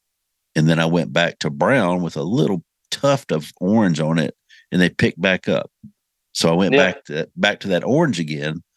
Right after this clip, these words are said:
Speaker 1: And, you know, I was kinda, I was really trying to follow the food chain that was available to them, like we talked about before. Uh, and I landed on, like, a, a, a lighter brown with a little,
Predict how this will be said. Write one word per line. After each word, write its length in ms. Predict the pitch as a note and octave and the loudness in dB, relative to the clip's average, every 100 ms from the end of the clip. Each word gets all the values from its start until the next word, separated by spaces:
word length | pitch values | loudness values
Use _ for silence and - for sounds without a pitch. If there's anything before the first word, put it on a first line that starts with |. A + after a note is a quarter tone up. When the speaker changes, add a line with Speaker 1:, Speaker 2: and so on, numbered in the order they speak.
| _ _ _ _ _ | _ _ _ _ _
Speaker 1:
And, 320 | F2+ E2+ E2+ - - _ _ - | 0 0 0 -8 -20 _ _ -2
you 60 | |
know, 180 | F#2+ D#2+ | 0 0
I 100 | - | -2
was 140 | E2 - | -4 -4
kinda, 400 | - C#3 C#3 C3 - - _ - | -2 0 0 -2 -4 -20 _ -12
I 80 | C#2 | -10
was 220 | D2+ D2 | -10 -6
really 380 | D#2 C3 E3 G2+ | 0 2 4 0
trying 520 | - - G#2 A2+ A2 | -2 -4 0 0 0
to 60 | F2 | -2
follow 460 | - F#2 F#2 F2 | -2 -2 0 -2
the 120 | D#2 - | -4 -8
food 420 | - F2+ F2 D2+ | -2 0 0 0
chain 640 | - D#2 D#2 D2+ D2+ D2 - _ _ _ _ _ - | -2 0 2 2 0 -4 -8 _ _ _ _ _ -2
that 120 | C#2+ | -2
was 140 | D#2 | 0
available 500 | D2+ E2+ F#2+ F2 D#2 | -2 0 2 2 0
to 80 | D2 | -4
them, 380 | D2 E2+ D#2 D2 | -2 0 0 -2
like 140 | D2+ - | -6 -6
we 120 | C2+ | -8
talked 260 | - C#2 - | -8 -10 -4
about 180 | - - | -4 -4
before. 540 | - F#2 F2+ D2 - _ _ _ _ - | -6 -2 0 -2 -6 _ _ _ _ -6
Uh, 380 | E2 E2 D#2 F2 | -2 0 0 -2
and 260 | E2 E2+ D#2+ | 0 0 0
I 60 | |
landed 400 | E2+ G2+ G#2 G2 | 0 2 2 2
on, 340 | E2+ F2 F2 D#2+ | 2 0 -2 -4
like, 200 | D#2+ D#2 | -6 -6
a, 120 | C#2+ | -8
a, 180 | - D#2 - _ _ | -6 -8 -10 _ _
a 100 | D#2 | -4
lighter 480 | D2+ E2 G2+ G#2 G2+ | -2 0 2 2 0
brown 580 | E2 D#2+ E2 E2+ E2 D#2+ | 0 0 0 0 0 0
with 180 | D#2+ - | -2 -4
a 60 | |
little, 600 | C#2+ D#2+ G2+ A2+ G#2 F2 | -4 2 4 4 4 0